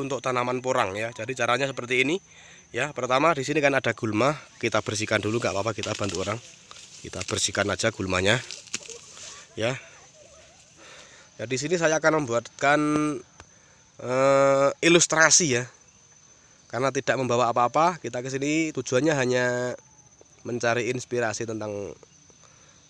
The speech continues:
eh, tanaman porang. Jadi pemupukannya caranya seperti ini ya. Kita per batang ini membutuhkan sekitar dua sampai tiga sendok pupuk granul.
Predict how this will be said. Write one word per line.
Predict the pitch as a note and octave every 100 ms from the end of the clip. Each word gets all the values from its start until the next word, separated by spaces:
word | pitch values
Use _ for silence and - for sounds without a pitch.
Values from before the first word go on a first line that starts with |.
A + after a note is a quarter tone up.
| -
eh, | F#2 F#2+ F#2+
tanaman | G2+ G2+ G2+ G#2
porang. | A2 B2 B2
Jadi | A2 D3 D#3
pemupukannya | D3 C3 B2+ C3 C#3+ D3
caranya | C3 C#3
seperti | C#3+ - B2 A#2+
ini | A#2+ G#2
ya. | G2+
Kita | A2+ A2 C#3+ D3 D3+
per | - - C3
batang | A2 G#2+ B2 B2
ini | C#3
membutuhkan | D#3+ A#2+ G#2 A2+ C#3 C#3+ C3+
sekitar | B2 A#2+ C#3+ D3 D3+ D3+ D3+ -
dua | G2+ A2
sampai | A2 A#2 A#2+
tiga | A#2+ B2+
sendok | C#3 A#2+ - _ _ _ -
pupuk | A#2+ D3 -
granul. | - G2+ G2+ G2+